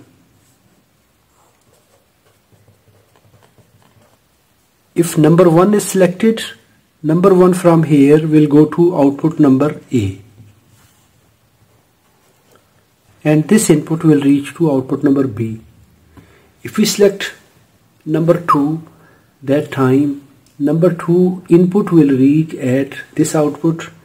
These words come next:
and this number two will reach at this output. If we select number four by this address selection,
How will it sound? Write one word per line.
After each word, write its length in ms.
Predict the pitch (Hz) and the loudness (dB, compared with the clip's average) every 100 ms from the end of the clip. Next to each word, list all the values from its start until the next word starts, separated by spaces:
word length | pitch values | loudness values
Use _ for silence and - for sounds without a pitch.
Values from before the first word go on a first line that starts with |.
| _ _ _ _ _ - | _ _ _ _ _ -8
and 240 | 127 127 117 | -6 -6 -2
this 240 | 185 180 147 | -2 0 0
number 300 | 135 135 131 | 0 -2 -4
two 160 | 143 | 0
will 160 | 139 123 | 0 0
reach 320 | 127 123 - | -2 -4 -6
at 160 | 120 - | -10 -8
this 180 | 107 - | -12 -10
output. 380 | 104 101 - - _ - - _ _ _ - | -10 -12 -20 -20 _ -20 -20 _ _ _ -8
If 160 | 156 196 | -6 -2
we 80 | 180 | -2
select 340 | 196 196 - | 0 0 2
number 300 | 165 175 202 | 2 2 0
four 480 | - 151 143 180 196 - _ _ _ _ _ _ _ _ _ - | 0 0 2 2 0 -10 _ _ _ _ _ _ _ _ _ -12
by 440 | 135 135 135 131 | -4 -2 -2 -4
this 240 | 127 156 - | -4 -6 -4
address 380 | 151 127 165 - | -4 0 0 2
selection, 580 | 165 160 - 180 180 | 0 0 -2 -4 -6